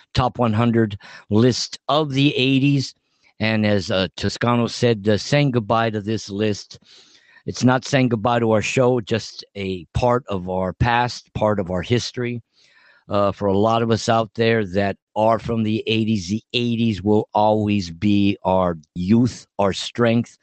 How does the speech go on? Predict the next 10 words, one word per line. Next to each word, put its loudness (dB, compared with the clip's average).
our 2
fun, 0
our 2
good, 2
our 2
bad, 0
our 0
hard, 2
greatest 0
memories 0